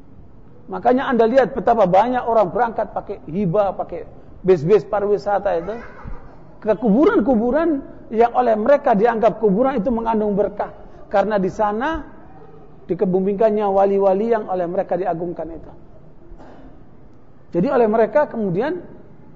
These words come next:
dibesarkan betul kuburan itu. Saya lihat langsung kuburan yang dibesarkan di Kudus. Itu luar biasa betul. Ya, kuburannya itu dikasih kelambu gitu.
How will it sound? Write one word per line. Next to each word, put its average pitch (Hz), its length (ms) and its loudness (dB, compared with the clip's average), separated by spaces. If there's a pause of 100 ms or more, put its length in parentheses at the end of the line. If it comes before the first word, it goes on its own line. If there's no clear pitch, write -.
(480)
dibesarkan 220 800 -4
betul 254 240 2
kuburan 185 400 -2
itu. 185 80 -8
Saya 269 240 -2
lihat 269 160 -2
langsung 262 680 -4 (420)
kuburan 226 320 2
yang 240 80 -2
dibesarkan 214 480 -2
di 202 80 -2
Kudus. 180 320 2 (1200)
Itu 196 160 -4
luar 226 240 4
biasa 214 320 2
betul. 196 320 -2 (1300)
Ya, 226 240 -12 (400)
kuburannya 202 560 0
itu 180 400 -4 (240)
dikasih 175 400 -8
kelambu 175 480 -2
gitu. 185 240 -8